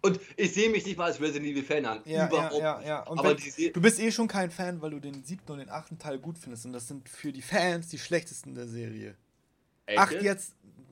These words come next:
Speaker 2: ist umstritten, aber sieben war einer der, der am meist gehatesten, äh, äh, Resident Evil Parts.
Speaker 1: Ich hab nur Gutes darüber gehört.
Speaker 2: Weil der so actionlastig war und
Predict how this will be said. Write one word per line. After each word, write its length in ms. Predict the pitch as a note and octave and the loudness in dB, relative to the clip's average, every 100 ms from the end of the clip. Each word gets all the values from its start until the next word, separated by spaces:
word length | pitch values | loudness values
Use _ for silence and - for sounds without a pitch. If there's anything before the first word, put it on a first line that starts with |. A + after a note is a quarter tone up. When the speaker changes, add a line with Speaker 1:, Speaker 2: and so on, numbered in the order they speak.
| - E3+ | -20 -16
Speaker 2:
ist 240 | D#3+ - | -16 -14
umstritten, 540 | E3 E3 - F#3 F#3 F3 | -12 -10 -4 -4 -4 -6
aber 220 | C3+ C3+ | -4 -4
sieben 340 | D3+ F#3+ F3+ | 0 0 0
war 140 | D3+ C3+ | 0 -2
einer 280 | D#3 D3 C3+ | -2 -4 -2
der, 200 | C#3+ C3+ | -2 -2
der 400 | C#3 C#3 B2+ - _ _ _ _ | 0 0 -2 -6 _ _ _ _
am 140 | C#3+ D3+ | -8 0
meist 320 | F3+ G3 - | 0 0 -4
gehatesten, 840 | D#3+ D#3 E3+ E3 - C#3+ C#3 - | -4 -2 -6 -8 -12 -14 -16 -16
äh, 420 | B2+ C3 B2+ A#2+ B2+ | -10 -8 -8 -10 -10
äh, 0 | |
Resident 400 | C3 C3+ C3+ C3+ | -10 -10 -12 -12
Evil 220 | D3+ D3 | -12 -12
Parts. 520 | A#2+ C3 A#2+ A#2+ - _ _ - | -8 -4 -2 -4 -8 _ _ -12
Speaker 1:
Ich 180 | C3+ | -2
hab 180 | B2+ - | -2 -2
nur 260 | C#3 E3+ E3 | 0 2 2
Gutes 280 | F3 - - | -2 -10 -8
darüber 260 | G2+ G2 | -8 -2
gehört. 180 | D3 D3+ | 2 6
Speaker 2:
Weil 560 | D3+ D3+ D3 D3 D3 C3+ | 6 4 4 2 2 0
der 500 | C#3 C3+ C3 C3 B2+ | -2 0 0 0 -4
so 480 | A#2 B2 A#2+ A#2 A2+ | -4 -4 -2 -2 -4
actionlastig 760 | C#3 - C3+ A#2 A2+ A2+ - | -6 -6 -6 -6 -6 -12 -10
war 200 | A2 A2 | -10 -10
und 200 | A2+ A2 | -12 -18